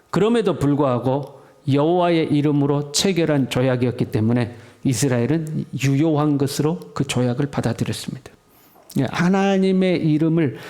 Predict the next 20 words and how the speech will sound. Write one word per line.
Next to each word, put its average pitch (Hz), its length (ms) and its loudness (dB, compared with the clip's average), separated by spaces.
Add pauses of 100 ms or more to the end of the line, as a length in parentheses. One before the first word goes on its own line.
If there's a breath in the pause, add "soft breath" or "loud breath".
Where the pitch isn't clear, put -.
(540 loud breath)
얼마나 214 460 0
중히 208 560 0
여겼는지를 143 520 2
알 117 100 -2
수 - 120 -8
있어요. - 300 -10 (480)
상대방이 147 580 0
비록 139 260 -2
속였을지라도 135 920 -2 (520 loud breath)
"내가 165 360 2
하나님의 214 840 2
이름으로 160 480 2
약속했기 165 540 -2
때문에 131 480 -2 (320 loud breath)
그 160 140 0
약속을 135 420 -2 (180)
지킨다." 143 420 -2
이런 120 240 -2
거예요. 135 160 -8 (1200 loud breath)
그 226 300 0